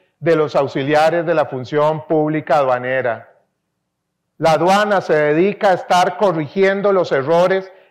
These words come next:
que cometen los consolidadores de carga, las zonas francas. Eso nos distrae en tiempo, recursos,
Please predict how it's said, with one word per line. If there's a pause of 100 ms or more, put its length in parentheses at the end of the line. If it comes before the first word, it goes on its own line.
que
cometen (2000)
los
consolidadores
de
carga,
las
zonas
francas. (1000)
Eso
nos
distrae
en
tiempo, (260)
recursos,